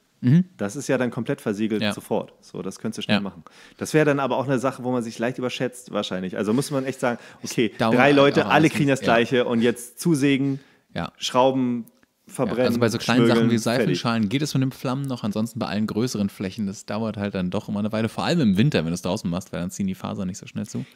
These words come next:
Speaker 2: Ja, nee, ich würd das ja hier drinnen machen.
Speaker 1: Ah, ja, hier Synergieeffekte schaffen, gar nicht erst runter.
Speaker 2: Ja, ich meine, wie warm das dann nachher hier ist.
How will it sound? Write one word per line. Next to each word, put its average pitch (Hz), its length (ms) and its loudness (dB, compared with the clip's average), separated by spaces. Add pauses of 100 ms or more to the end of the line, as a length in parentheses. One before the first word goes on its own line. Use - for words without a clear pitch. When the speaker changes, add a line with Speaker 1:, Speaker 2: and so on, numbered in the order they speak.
(100)
Speaker 2:
Ja, 98 260 -2
nee, 101 120 0
ich - 120 -8
würd 95 140 -2
das 131 120 0
ja 135 80 2
hier 107 160 4
drinnen 101 300 0
machen. 85 260 -10
Speaker 1:
Ah, 98 520 2
ja, 87 180 -4 (140)
hier 117 260 4
Synergieeffekte 113 840 2
schaffen, 101 400 2
gar 135 160 2
nicht 135 100 0
erst 92 240 -2
runter. 110 500 2
Speaker 2:
Ja, 120 120 0
ich 110 100 -2
meine, 117 180 0
wie 92 140 -6
warm 131 160 4
das 285 140 0
dann 95 100 -2
nachher 87 220 -6
hier 87 180 -6
ist. - 180 -18